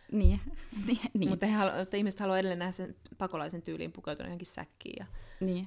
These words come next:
Speaker 2: ja nälkiintyneenä.
Speaker 1: Et sitten, et jotenkin mä tykkäsin tästä kirjasta siitä, koska mä vastasin aivan siis totaalisen väärin
Speaker 2: Joo.
Speaker 1: niihin kysymyksiin.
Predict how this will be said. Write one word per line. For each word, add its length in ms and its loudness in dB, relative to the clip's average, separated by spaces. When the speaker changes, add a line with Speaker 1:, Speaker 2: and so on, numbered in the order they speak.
Speaker 2:
ja 80 -6
nälkiintyneenä. 640 -6
Speaker 1:
Et 140 0
sitten, 340 0
et 200 -6
jotenkin 260 4
mä 60 2
tykkäsin 320 -2
tästä 140 -10
kirjasta 280 -2
siitä, 160 -4
koska 200 -2
mä 100 4
vastasin 380 -2
aivan 340 2
siis 140 -8
totaalisen 500 -2
väärin 280 2
Speaker 2:
Joo. 100 2
Speaker 1:
niihin 200 0
kysymyksiin. 680 4